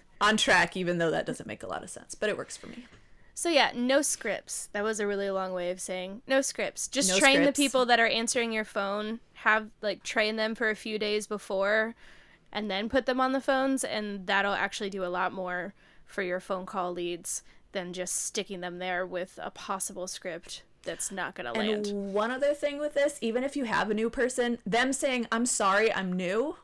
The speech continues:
Speaker 1: w-, will most
Speaker 2: Totally
Speaker 1: of the
Speaker 2: fine.
Speaker 1: time
Speaker 2: Yeah.
Speaker 1: calm ev-, anybody down. They'll understand 'cause we've all been there. We've all been the new person. We all are there not knowing anything that's going on.
Speaker 2: <laughs>
Speaker 1: Um, so just let 'em own it for as long as they can.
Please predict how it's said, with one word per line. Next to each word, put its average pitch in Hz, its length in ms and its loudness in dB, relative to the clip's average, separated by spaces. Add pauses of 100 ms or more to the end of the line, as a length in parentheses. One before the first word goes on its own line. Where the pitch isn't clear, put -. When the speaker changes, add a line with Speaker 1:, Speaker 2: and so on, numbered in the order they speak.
(720)
Speaker 1:
w-, 196 140 -6 (640)
will 214 260 6
most 202 220 6
Speaker 2:
Totally 220 240 4
Speaker 1:
of 208 80 2
the 208 40 -8
Speaker 2:
fine. 196 420 0
Speaker 1:
time - 40 -12 (240)
Speaker 2:
Yeah. 196 240 -8
Speaker 1:
calm 202 460 0
ev-, 185 200 0
anybody 190 380 0
down. 190 300 -4 (100)
They'll 185 160 4
understand 220 640 2
'cause 180 160 -8
we've 196 240 -2
all 170 160 2
been 156 220 0
there. 156 120 -2
We've 160 140 -2
all 165 140 2
been 190 160 -4
the 208 60 -2
new 208 140 -2
person. 190 600 -4 (480)
We 180 160 2
all 190 480 4
are 170 180 2
there 170 160 2
not 165 220 -2
knowing 170 240 -4
anything 185 320 -4
that's 185 140 -6
going 190 260 -4
on. 170 380 -6
Speaker 2:
<laughs> - 580 -12
Speaker 1:
Um, 170 440 -4 (520)
so 190 200 2
just 180 400 -4
let 185 140 4
'em 208 120 2
own 180 200 0
it - 160 -4
for 180 140 -6
as 180 100 -2
long 175 160 -4
as 185 100 -4
they 180 100 -6
can. 175 400 -6